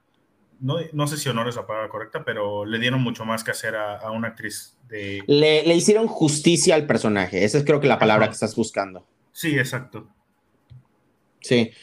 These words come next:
Speaker 2: sí, definitivamente. Y Christian Bale como Gore, increíble. Súper aterrador. Eh, el diseño, no les voy a mentir, al principio, cuando vi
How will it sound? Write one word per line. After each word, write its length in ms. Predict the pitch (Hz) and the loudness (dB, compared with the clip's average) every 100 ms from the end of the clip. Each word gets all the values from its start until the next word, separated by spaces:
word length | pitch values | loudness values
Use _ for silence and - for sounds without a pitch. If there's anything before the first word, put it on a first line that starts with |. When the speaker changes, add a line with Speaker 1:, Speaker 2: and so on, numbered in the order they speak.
| - - - | -20 -20 -6
Speaker 2:
sí, 180 | - 143 | 2 4
definitivamente. 720 | 139 135 135 135 113 113 - | 4 4 4 4 4 2 4
Y 520 | 165 160 156 156 - _ _ _ - | 4 6 4 0 -10 _ _ _ -8
Christian 400 | 143 180 - 180 | 2 2 4 4
Bale 240 | 156 156 156 | 6 4 4
como 220 | 147 123 107 | 2 2 2
Gore, 340 | 127 151 175 - - _ _ _ | 4 4 2 -6 -20 _ _ _
increíble. 720 | 143 127 131 113 104 92 - _ _ - - _ _ _ _ - | 2 4 6 6 4 2 -2 _ _ -20 -20 _ _ _ _ -14
Súper 500 | - - 180 - 165 | -2 2 2 4 2
aterrador. 880 | 143 147 135 131 139 151 160 - - _ _ _ _ _ - | 4 4 4 6 6 4 4 0 -8 _ _ _ _ _ 0
Eh, 540 | 123 123 120 120 117 117 _ _ _ _ _ | 4 6 6 6 4 2 _ _ _ _ _
el 160 | 139 139 | 4 6
diseño, 840 | 147 147 170 175 175 170 - - _ | 4 4 4 6 6 4 2 -6 _
no 260 | - 139 165 | 2 4 6
les 100 | 175 | 6
voy 140 | 151 156 | 6 6
a 40 | |
mentir, 360 | 139 117 135 - | 4 4 4 4
al 220 | 135 139 | 4 4
principio, 760 | 143 135 131 - 185 247 262 277 - - | 4 4 4 2 2 4 2 0 -10 0
cuando 300 | 139 135 143 | 4 6 4
vi 480 | 151 180 208 - | 4 2 2 0